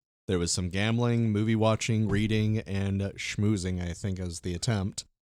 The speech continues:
Then things started going awkward in the ship. Lights were going out, uh, the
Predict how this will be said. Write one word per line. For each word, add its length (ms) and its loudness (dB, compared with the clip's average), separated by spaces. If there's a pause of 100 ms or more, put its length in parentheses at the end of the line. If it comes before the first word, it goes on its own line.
(600)
Then 220 4
things 220 2
started 200 2
going 320 6
awkward 420 2
in 200 4
the 80 4
ship. 560 0
Lights 300 0
were 80 -2
going 300 4
out, 600 2
uh, 260 0
the 180 -2